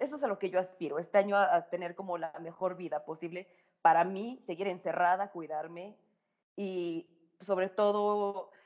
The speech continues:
ofrecerle al mundo que nos está escuchando, público de Ponte Perra, los amo, herramientas, herramientas para que también sean su mejor versión, para que sepan que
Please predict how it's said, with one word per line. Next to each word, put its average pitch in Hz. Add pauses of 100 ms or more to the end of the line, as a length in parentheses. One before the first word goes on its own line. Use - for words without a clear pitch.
(300)
ofrecerle 208
al 170
mundo 180 (260)
que 185
nos 170
está 165
escuchando, 165 (920)
público 175
de 156
Ponte 160
Perra, 165
los 147
amo, 180 (600)
herramientas, 226 (140)
herramientas 214
para 240
que 226
también 240
sean 277
su 339
mejor 233
versión, 202
para 196
que 214
sepan 277
que 208